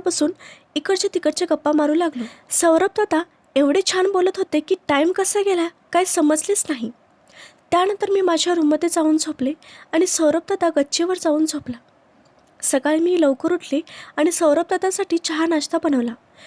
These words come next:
पण सौरभ दादा अजूनही उठले नव्हते. मी खालूनच त्याला आवाज देऊ लागले, "सौरभ दादा, उठा लवकर."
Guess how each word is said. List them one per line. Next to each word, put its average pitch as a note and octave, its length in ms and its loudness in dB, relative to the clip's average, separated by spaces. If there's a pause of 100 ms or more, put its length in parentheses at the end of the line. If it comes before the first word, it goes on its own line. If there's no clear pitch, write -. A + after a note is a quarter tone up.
(180)
पण F4+ 140 4
सौरभ F4 460 2
दादा F4 380 0
अजूनही E4+ 520 0
उठले C#4 260 -2
नव्हते. D4 300 -2 (500)
मी D#4+ 140 0
खालूनच D#4 540 0 (340)
त्याला F4 160 2
आवाज D#4 440 2
देऊ F4 160 0
लागले, D#4 300 0 (720)
"सौरभ D#4+ 380 2
दादा, F#4 260 -2
उठा D#4+ 260 0
लवकर." F4+ 320 -2